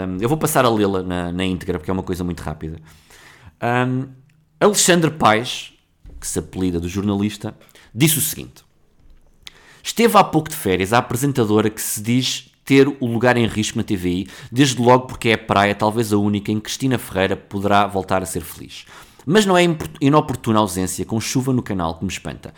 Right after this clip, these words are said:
Antes o facto de Maria Botelho Muniz não aproveitar a maior oportunidade profissional da sua vida para tratar da imagem."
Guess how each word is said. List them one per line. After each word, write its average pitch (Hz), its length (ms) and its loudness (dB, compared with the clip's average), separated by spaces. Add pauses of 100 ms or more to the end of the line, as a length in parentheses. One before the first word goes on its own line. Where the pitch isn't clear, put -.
(340)
Antes 196 300 0
o 165 60 2
facto 113 440 0
de 110 40 -4
Maria 127 440 4
Botelho 123 360 0
Muniz 92 440 -2 (240)
não 160 240 4
aproveitar 127 680 0
a 98 40 -2
maior 120 240 4
oportunidade 123 640 0
profissional 113 480 -4
da 104 120 -2
sua 131 240 0
vida 90 380 -6 (380)
para 170 280 6
tratar 117 480 0
da 101 100 -2
imagem." 87 420 -6